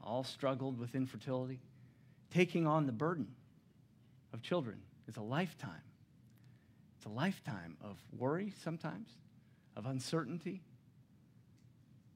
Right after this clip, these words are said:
But we can all learn from motherhood.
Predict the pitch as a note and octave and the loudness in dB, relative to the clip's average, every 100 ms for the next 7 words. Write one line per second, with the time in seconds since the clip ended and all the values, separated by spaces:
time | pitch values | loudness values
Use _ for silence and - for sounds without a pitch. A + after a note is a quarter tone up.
0 | - - - - - - E3 - - - | -20 -20 -20 -20 -2 4 4 2 -14 -20
1 | - - - - - - - C#3 D3 C#3+ | -20 -20 -20 -20 -20 -14 0 0 4 6
2 | D#3+ D#3 D3 D3+ C3+ G2+ - - - - | 8 8 4 4 4 0 -8 -20 -20 -20
3 | - - - - - A#2+ A2+ A2+ G#2+ - | -20 -20 -20 -14 -2 0 0 -2 -8 -12